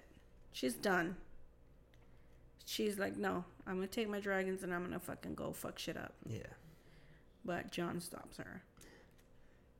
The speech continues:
Speaker 1: Okay, so we get to the next scene. Oh, one of my favorite
Speaker 2: <laughs>
Speaker 1: scenes, Brienne and Arya.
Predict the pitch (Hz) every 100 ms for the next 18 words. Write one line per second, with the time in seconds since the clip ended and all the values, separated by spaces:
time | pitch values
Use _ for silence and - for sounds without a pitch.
0 | - - - - - - - - - -
1 | 196 185 185 202 202 240 240 196 - 170
2 | 170 175 - - - - - - - -
3 | - - 208 214 208 - 190 190 185 185
4 | 208 226 247 269 269 214 233 233 240 240
5 | - 220 247 240 220 220 214 208 190 202
6 | - 196 202 202 196 185 180